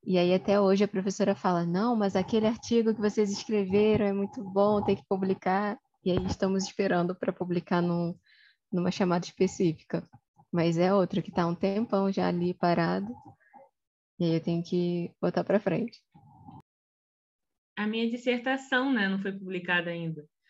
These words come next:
Speaker 2: <laughs> Por muitas questões, inclusive, um novo tipo de testagem estatística que eu tô tentando fazer pra olhar os dados, assim, é, que a minha, a minha dissertação tem dois tipos de análise estatística.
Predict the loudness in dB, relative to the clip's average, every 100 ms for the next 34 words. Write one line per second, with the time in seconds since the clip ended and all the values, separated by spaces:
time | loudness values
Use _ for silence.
0 | _ -8 0 4 4 2 -4 -4 -8 -18
1 | -20 -12 -2 0 0 -2 -4 -2 -2 0
2 | -2 -2 -2 -2 0 0 -2 2 2 2
3 | 0 -2 -4 -6 -8 -6 -6 2 2 2
4 | 2 2 2 -2 0 0 0 -4 -8 -8
5 | -6 -4 -2 -2 -2 -2 0 0 0 -4
6 | -4 -2 -2 0 0 -2 -4 _ _ _
7 | -2 0 2 2 2 2 6 6 4 -4
8 | -6 -8 -8 -8 -6 -8 -6 -8 -10 -16
9 | _ _ -2 0 2 2 2 2 2 2
10 | 0 -2 -4 -4 -6 -4 -4 -2 -4 -2
11 | 0 2 0 0 -6 -4 -2 2 2 2
12 | -8 -14 -10 -12 -12 -14 -12